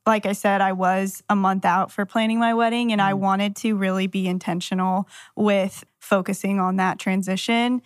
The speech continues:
Speaker 1: And instead of, like, being intentional with focusing on that, I was scrolling.
Speaker 2: Mm.
Speaker 1: And so that's just really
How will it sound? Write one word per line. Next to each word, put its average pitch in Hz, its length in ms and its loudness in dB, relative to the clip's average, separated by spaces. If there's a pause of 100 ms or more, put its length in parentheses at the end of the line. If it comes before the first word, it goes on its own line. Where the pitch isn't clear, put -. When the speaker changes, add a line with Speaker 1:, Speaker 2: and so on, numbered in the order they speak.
(340)
Speaker 1:
And 202 300 2
instead 196 400 -2
of, 190 300 -2
like, 185 240 0
being 196 240 0
intentional 202 600 0
with 202 200 -2
focusing 254 640 -2
on 254 180 2
that, 262 260 2
I 196 120 2
was 185 180 -4
scrolling. 220 640 -4 (240)
Speaker 2:
Mm. 147 140 -4
Speaker 1:
And 208 440 2
so 208 280 0
that's 202 280 0
just 214 220 -2
really 196 440 0